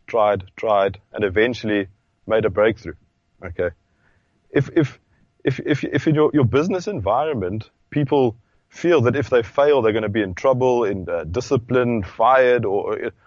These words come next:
or just, just cast aside. I mean, how do you ever get, uh, a, a, a level of comfort that people can,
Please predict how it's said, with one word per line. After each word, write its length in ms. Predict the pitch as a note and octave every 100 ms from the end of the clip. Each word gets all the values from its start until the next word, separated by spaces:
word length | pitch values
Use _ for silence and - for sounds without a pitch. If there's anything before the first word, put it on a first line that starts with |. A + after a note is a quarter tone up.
| _ -
or 140 | G#2+
just, 260 | A2+ G2+ -
just 200 | G#2+ -
cast 280 | B2+ A2
aside. 380 | G#2 F2+ E3 A2+
I 40 | A#2
mean, 180 | A#2+ -
how 240 | G2 C3 D3+
do 160 | C3+
you 80 | C#3
ever 200 | A#2+ C3
get, 460 | G2 - C#3 C3 - _ _ _ _ _ -
uh, 580 | A#2 A2+ A2 A2 A2 G#2
a, 80 | - A2 A2+
a, 40 |
a 20 |
level 280 | A2+ B2 B2+
of 140 | A2+ -
comfort 400 | C3 D3 B2 A2
that 240 | A2+ -
people 280 | - C3+ C#3
can, 320 | A2+ B2 A2